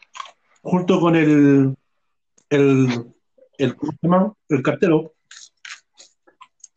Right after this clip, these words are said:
pasan unos minutos que nos empieza a bajar todo el mundo. Empieza como a salir de las piezas, qué sé yo, cuando todo digo, muy temprano. Serán como las nueve de la mañana, si es que,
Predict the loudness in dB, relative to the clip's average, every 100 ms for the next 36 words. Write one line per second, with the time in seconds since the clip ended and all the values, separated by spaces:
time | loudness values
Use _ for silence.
0 | -6 -4 0 0 2 2 2 2 0 2
1 | 0 2 0 -2 -2 0 2 4 2 0
2 | -4 _ _ _ _ _ _ _ -8 -4
3 | -2 -2 0 2 2 0 -4 0 0 -2
4 | -6 -4 -4 -4 -4 -4 -2 0 0 -2
5 | -2 -4 -2 -4 -6 _ _ _ -4 -2
6 | 0 -2 -4 -4 -2 0 0 -2 -6 -8
7 | -4 -6 -4 -6 -8